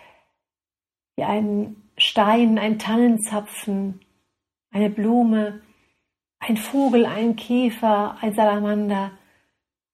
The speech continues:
Wir können diese Dinge alle ganz genau betrachten. Wir können uns einfach hingeben und hier mal wirklich hinschauen.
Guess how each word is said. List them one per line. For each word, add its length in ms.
Wir 100
können 280
diese 200
Dinge 360
alle 180
ganz 300
genau 300
betrachten. 840
Wir 80
können 240
uns 120
einfach 380
hingeben 800
und 200
hier 120
mal 180
wirklich 300
hinschauen. 800